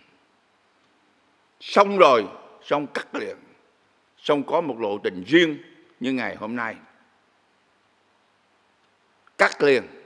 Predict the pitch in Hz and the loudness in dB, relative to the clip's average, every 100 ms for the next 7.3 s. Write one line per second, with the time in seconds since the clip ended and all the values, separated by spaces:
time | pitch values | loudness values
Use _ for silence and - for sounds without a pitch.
0 | - _ _ _ - 175 170 131 117 113 | -20 _ _ _ 0 0 2 0 0 -2
1 | 98 - - _ _ _ _ _ _ _ | -4 -8 -20 _ _ _ _ _ _ _
2 | _ _ _ _ _ _ _ _ _ _ | _ _ _ _ _ _ _ _ _ _
3 | _ _ _ _ _ _ _ _ _ _ | _ _ _ _ _ _ _ _ _ _
4 | _ _ _ _ _ _ _ _ _ 180 | _ _ _ _ _ _ _ _ _ 6
5 | 151 160 147 139 120 127 202 - 254 285 | 6 6 4 4 0 2 0 0 2 2
6 | - 185 143 135 113 98 - 95 127 127 | 4 4 6 4 0 -6 -16 2 4 4
7 | 120 156 156 | 2 0 -2